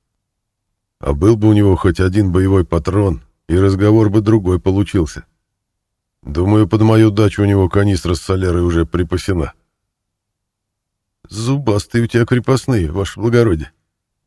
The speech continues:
выдал Блудов, налегая на бараньи ребра, и мечтательно продолжил. "Жарко здесь и скучно. Во Франции сейчас хорошо".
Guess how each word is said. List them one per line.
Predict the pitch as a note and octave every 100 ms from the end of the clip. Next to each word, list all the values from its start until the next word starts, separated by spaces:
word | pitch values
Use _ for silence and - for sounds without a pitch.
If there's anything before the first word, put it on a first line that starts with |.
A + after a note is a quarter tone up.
| _ _ _
выдал | - E2 E2 E2
Блудов, | D#2+ G2 G#2+ E2+ E2
налегая | F2 F2+ F2 E2+
на | E2
бараньи | E2 F2+ F2 F2
ребра, | F#2+ F#2+ F2 - _ _ _ -
и |
мечтательно | F2 - - G2 G2 G2
продолжил. | F#2 F#2 F#2+ F2 D#2 _ _ _ _ _ _ _ _
"Жарко | - G2 B2 A#2+ - G2+
здесь | F#2+ G2 G2
и |
скучно. | F#2 - B2+ - D#2+ - _ _ _
Во | D#2
Франции | D2+ A2 A2 F#2+ A2 G2
сейчас | F2 E2 G2 C#2 -
хорошо". | - E2 E2 - F2 B1+